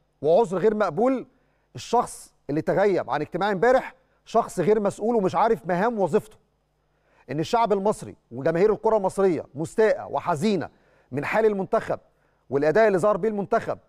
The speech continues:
ويجي في النهاية حد يتغيب عن الاجتماع لمجرد إن الناس بتهاجمه أو الناس شايفة إن في ملف هو فشل فيه،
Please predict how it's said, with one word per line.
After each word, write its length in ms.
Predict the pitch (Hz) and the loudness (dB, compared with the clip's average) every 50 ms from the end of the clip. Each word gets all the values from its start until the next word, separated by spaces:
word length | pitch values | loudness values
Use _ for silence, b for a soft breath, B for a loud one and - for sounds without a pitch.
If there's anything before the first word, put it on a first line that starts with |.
| _ _ _ _ _ _ _ - | _ _ _ _ _ _ _ -6
ويجي 240 | 135 190 196 226 185 | -4 -2 -2 -2 0
في 100 | 190 185 | 0 0
النهاية 360 | 170 180 180 196 220 208 190 | 0 2 2 2 2 2 2
حد 320 | - - 214 202 160 123 - _ _ | 2 0 -2 -2 -2 -10 -16 _ _
يتغيب 440 | - 156 165 - 175 165 214 220 180 | -6 -6 -4 -2 0 2 2 2 2
عن 100 | 180 175 | 2 0
الاجتماع 600 | 175 175 160 - - 170 180 214 220 208 170 127 | 0 -4 -6 -4 -2 0 2 2 2 2 0 -2
لمجرد 600 | 107 117 151 165 165 170 202 226 208 190 156 120 - - | -2 -4 -4 -2 -2 0 2 2 2 0 -2 -4 -6 -8
إن 140 | 160 156 165 | -8 -4 -4
الناس 280 | 175 170 185 208 196 147 | -4 0 0 -2 -2 -2
بتهاجمه 520 | 190 170 165 170 208 190 147 151 131 92 _ _ _ _ _ _ _ - | -6 -6 -2 -2 -2 -2 -4 -10 -14 -14 _ _ _ _ _ _ _ -6
أو 120 | 135 147 | -6 -4
الناس 260 | 160 165 202 208 - - | -2 -2 -4 -4 -4 -2
شايفة 420 | - 226 233 214 - - 147 - - | 0 0 0 0 -2 -4 -6 -6 -4
إن 240 | 143 151 156 160 165 | -6 -6 -4 -4 -4
في 180 | - - 226 220 | -2 -2 0 2
ملف 340 | 202 190 208 220 - - | 2 2 2 2 0 -4
هو 200 | 170 156 170 165 | -2 0 0 0
فشل 280 | - 220 208 - 214 175 | 0 -2 -2 -2 -2 -2
فيه، 260 | - 214 247 269 302 | -2 -4 -4 -4 -4